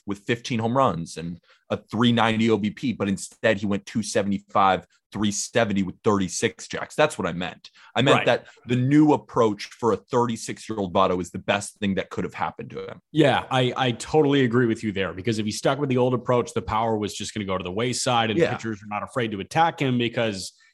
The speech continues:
Speaker 2: it's gonna be a lazy fly ball or a ground ball in the infield.
Speaker 1: Exactly. But it, and so that's what, yeah, we, we know what I'm talking about now.
Speaker 2: Yeah. J-, well, I mean, Joey Votto's stretch of, like, never hitting a pop-up for, like,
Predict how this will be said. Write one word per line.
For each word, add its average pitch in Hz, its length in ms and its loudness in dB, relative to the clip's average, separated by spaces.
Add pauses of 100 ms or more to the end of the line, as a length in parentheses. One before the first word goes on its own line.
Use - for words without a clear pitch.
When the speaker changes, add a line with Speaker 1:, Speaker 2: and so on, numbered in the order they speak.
(100)
Speaker 2:
it's 95 160 -14
gonna 113 160 -2
be 104 120 0
a 92 60 -2
lazy 92 340 -4
fly 95 280 -2
ball 113 320 2
or 92 100 0
a 90 60 -4
ground 85 240 -6
ball 85 160 -2
in 82 60 -6
the 82 120 -8
infield. - 360 -14 (340)
Speaker 1:
Exactly. - 560 -2 (160)
But 113 280 2 (100)
it, 131 220 2
and 123 200 2
so 117 140 -4
that's 120 300 2
what, - 120 -12
yeah, 110 340 -6 (120)
we, 165 240 -4
we 147 140 2
know 85 100 0
what - 80 -10
I'm - 80 -14
talking - 260 -20
about - 200 -18
now. - 120 -12
Speaker 2:
Yeah. 110 220 -4
J-, 143 340 -2
well, 160 200 2
I 156 140 2
mean, 170 180 2
Joey 175 280 2
Votto's 151 460 0
stretch 123 460 -4
of, 107 80 -6
like, 104 180 -2
never 104 400 -2
hitting 104 240 -4
a 90 40 -6
pop-up 95 540 -4
for, 104 120 -6
like, 85 200 -10